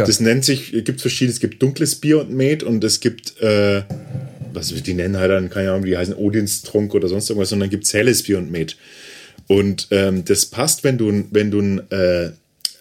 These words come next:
je nachdem, wenn du einen, wenn du einen schönen würzigen Met hast, der nicht allzu süß ist, boah, passt das unfassbar gut zusammen. Wollte ich bloß sagen.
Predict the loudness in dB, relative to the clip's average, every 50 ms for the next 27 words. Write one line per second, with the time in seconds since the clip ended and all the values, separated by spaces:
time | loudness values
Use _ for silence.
0 | _ _ -18 -6 -2 0 2 2 2 2 4 4 4 6 4 2 -2 -2 0 0
1 | 0 2 0 0 2 2 0 -2 -4 -6 -12 _ _ _ _ _ -14 -12 -12 -12
2 | -14 _ -20 -20 -20 -20 -12 -4 -2 -2 -2 -2 -2 -4 -4 -4 -4 -4 0 2
3 | 2 2 2 0 -2 -4 -4 2 2 2 4 4 0 0 0 2 2 2 2 2
4 | 2 0 2 2 0 0 0 -2 -6 -10 0 0 2 2 2 0 -2 -2 -2 -2
5 | -4 -2 -2 0 0 0 -2 -4 -8 _ _ -20 -20 -20 -20 _ _ 2 4 4
6 | 4 2 -2 -6 -8 -4 -4 -2 0 2 2 0 0 -2 0 2 4 4 4 4
7 | 0 -2 -4 -4 -2 -2 -2 -2 -2 -4 -6 -6 -6 -6 -6 -6 -8 -12 -12 -14
8 | -16 _ _ _ _ _ _ _ _ _ _ _ _ _ _ _ _ _ _ _
9 | 2 2 2 0 -2 -2 0 0 0 -2 -2 -8